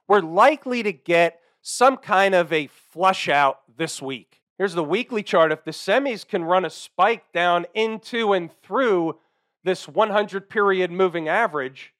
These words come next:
you'll find the defense comes in around these pivot lows or before. You see how that matches up. The pivot low came in before the one hundred period moving average. So we just wanna note there's no accidents or coincidences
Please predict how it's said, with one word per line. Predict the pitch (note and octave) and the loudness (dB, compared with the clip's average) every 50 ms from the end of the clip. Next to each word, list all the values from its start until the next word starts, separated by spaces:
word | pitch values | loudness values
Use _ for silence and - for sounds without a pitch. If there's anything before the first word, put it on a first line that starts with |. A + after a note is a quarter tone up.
| _ _ | _ _
you'll | G3+ A3 G#3+ | -2 -2 0
find | - - A#3+ B3 A#3+ A3+ | 2 2 2 2 2 2
the | - | -2
defense | - - - A#3 C4+ D4+ - - F#3 F3+ F3+ E3+ - | -4 -4 -6 -4 -4 -4 0 0 0 0 0 -2 -8
comes | - - G#3 F#3 F#3+ E3 F3+ | -4 -2 -2 -2 0 0 -2
in | G3 F#3+ F3+ | 0 0 2
around | F3 F3+ F3 F3+ F3+ F3 | 2 2 2 2 0 -2
these | E3+ E3 - | -6 -10 -12
pivot | _ - G#3+ G3 F3+ F3+ - | _ -6 -4 -4 -4 -4 -2
lows | F3 F3+ F#3+ G3 G3 F#3+ E3 D3+ | 2 2 4 4 4 2 -2 -4
or | F3 D#3+ | -6 -6
before. | C#3 C#3+ - _ - A#3 A#3+ A3 F#3+ F3 F3 D#3+ - _ _ _ _ | -8 -10 -14 _ -2 0 2 4 4 4 4 2 0 _ _ _ _
You | - D#3 | -20 -18
see | - - G#3 G3+ | -8 -4 0 2
how | G#3 F#3 | 2 2
that | F3 F3+ F3+ E3+ E3+ | 4 4 4 2 2
matches | D#3 E3+ E3 E3 E3+ E3+ - D#3+ C#3 B2 | 0 0 0 0 -2 -4 -8 -14 -4 0
up. | F3 G3 G#3 E3+ E3+ - - _ _ _ | 4 4 4 4 2 0 -6 _ _ _
The | - D3 | -16 -6
pivot | - G3+ F#3 F3 E3+ - | -4 -2 -2 -2 -4 -2
low | C#3+ D#3 G3 A3 G#3+ G#3 | 2 4 6 6 6 6
came | G#3 - G#3+ F#3 F3+ F3 | 4 0 -2 -2 0 0
in | F3+ F3 F3 | 0 -2 -2
before | D3+ C3+ B2+ _ _ - G3+ C4 D4+ C#4+ | -4 -8 -12 _ _ -4 0 2 2 2
the | A#3 | 2
one | G3+ F3 F3 F3 | 2 0 0 0
hundred | F3+ F3+ E3+ E3+ E3 | 2 0 0 0 -2
period | - - F#3+ F3+ F3+ E3+ E3+ D#3+ D#3 | -4 -4 -2 -2 0 -2 -2 -4 -4
moving | E3+ E3+ D#3+ E3 D#3+ E3+ | -4 -4 -4 -2 0 2
average. | E3+ E3+ E3+ E3 D#3+ E3+ E3+ D#3+ - - _ _ _ _ _ | 2 4 4 2 2 0 -2 -4 -8 -14 _ _ _ _ _
So | - - D3 | -12 -8 -6
we | E3 G#3+ | -6 -4
just | G3 G#3 - - | -4 -6 -2 0
wanna | F#3 F3+ F3 E3 | 0 0 0 0
note | D#3 D3+ E3 G3 G3+ G3 F#3+ - | -2 0 2 4 4 4 2 -2
there's | F3 E3 E3 D3 | -4 -6 -6 -6
no | E3 E3 D#3+ D#3+ D#3+ - | -4 -2 -2 -2 -2 -4
accidents | - E3+ F#3 F#3+ - - - G3+ F3 F3 E3+ F3 - - - | -2 -2 -2 -2 -2 -6 -10 -6 -6 -6 -6 -8 -10 -12 -10
or | F3+ E3 | -10 -10
coincidences | - - E3+ C#3 C#3+ G3+ C#4 C4+ - - A#3 G3 F#3+ F#3+ F#3+ - F#3 F3+ F3 E3+ E3 - | -10 -10 -12 -6 -2 -2 -2 -2 -4 -6 -6 -4 -4 -4 -6 -6 -6 -4 -4 -4 -6 -10